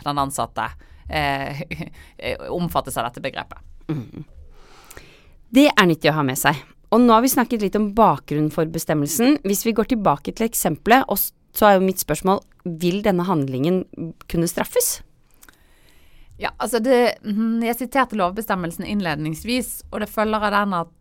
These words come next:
Speaker 1: den som utilbørlig misligholder plikten til å ut-, eh, betale lønn, feriepenger eller annen godtgjøring, eh, kan straffes, litt enkelt sagt.
Speaker 2: Og når man sier utilbørlig, hva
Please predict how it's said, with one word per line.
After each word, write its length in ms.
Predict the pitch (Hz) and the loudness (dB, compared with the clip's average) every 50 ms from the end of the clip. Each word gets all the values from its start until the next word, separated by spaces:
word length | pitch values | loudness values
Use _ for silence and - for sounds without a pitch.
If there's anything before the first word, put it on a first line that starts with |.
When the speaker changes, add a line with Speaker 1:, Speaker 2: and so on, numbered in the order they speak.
| - - - | -20 -18 -16
Speaker 1:
den 360 | 180 170 208 220 214 202 175 165 | -8 -4 -2 -2 -2 -2 -4 -6
som 160 | - 175 151 | -8 -8 -8
utilbørlig 720 | 156 156 - 180 175 175 196 208 196 190 185 185 170 160 | -8 -8 -10 -10 -10 -6 -4 0 0 0 0 0 -2 -4
misligholder 600 | 160 160 156 - - 196 190 180 180 165 156 151 - | -4 -6 -6 -8 -8 -6 -4 -4 -4 -4 -4 -6 -8
plikten 480 | - 180 175 - - - - - 151 151 | -10 -12 -12 -14 -18 -18 -12 -12 -10 -8
til 120 | - 175 175 | -8 -8 -8
å 80 | - | -8
ut-, 220 | - 196 - - - - - | -10 -10 -12 -12 -18 -12 -8
eh, 240 | - 175 - - 175 | -8 -8 -8 -8 -10
betale 340 | 170 190 180 202 196 208 220 269 | -10 -6 -4 -2 0 0 4 4
lønn, 220 | 302 311 262 233 | 4 4 4 2
feriepenger 520 | - - 214 202 185 175 175 175 170 165 165 | 0 0 -2 -2 -2 -2 -4 -6 -6 -6 -2
eller 200 | 170 170 175 180 | 0 0 0 0
annen 140 | 175 170 165 | -2 -4 -6
godtgjøring, 640 | 160 156 - - 185 175 170 185 220 285 320 320 - - - - | -8 -8 -6 -4 -4 -2 0 0 0 0 0 0 -2 -4 -8 -8
eh, 880 | - 185 180 180 175 175 180 180 180 180 180 180 175 175 175 175 170 - - | -4 -2 0 0 0 0 0 0 0 0 -2 -2 -2 -2 -4 -4 -6 -10 -6
kan 200 | - - 185 165 | -2 -2 -2 -2
straffes, 500 | - - 127 - - - - - - - - | -2 -4 -6 -6 -6 -6 -8 -8 -8 -10 -10
litt 200 | 151 147 - - | -8 -4 -4 -4
enkelt 320 | 139 143 135 - - - | -4 -4 -6 -10 -12 -12
sagt. 340 | - - - - - - - - - - - - - - - - - - - - - - - - - - - - - - - - - - _ - - - - - - - - | -12 -14 -14 -18 -20 -18 -20 -20 -20 -20 -20 -20 -20 -20 -20 -20 -20 -20 -20 -20 -20 -20 -20 -18 -18 -18 -20 -20 -20 -20 -20 -20 -20 -20 _ -20 -20 -20 -20 -20 -6 2 4
Speaker 2:
Og 240 | 269 285 302 311 302 | 8 8 8 8 8
når 160 | 277 269 269 | 8 8 8
man 160 | 269 285 294 | 8 6 4
sier 240 | 285 285 254 254 254 - - | 4 2 2 2 0 -4 -8
utilbørlig, 1300 | 247 - - - 269 269 269 240 214 196 185 185 233 175 165 165 165 180 185 170 160 156 160 185 277 330 - - - - - _ _ - 151 143 | -8 -6 -2 0 0 2 2 0 -2 -6 -8 -10 -10 -12 -12 -4 2 4 4 6 6 6 6 4 4 2 0 -2 -10 -20 -20 _ _ -14 -6 -2
hva 360 | 170 165 170 185 202 220 247 | 0 2 4 4 2 2 0